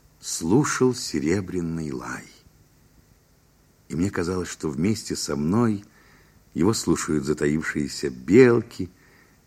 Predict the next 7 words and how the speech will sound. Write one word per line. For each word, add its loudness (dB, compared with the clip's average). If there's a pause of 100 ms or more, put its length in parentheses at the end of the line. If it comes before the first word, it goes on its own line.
(220)
тетерева 2
на 4
близкой 0
сухой 0
гриве, 2 (640)
и -4
берёзы, 4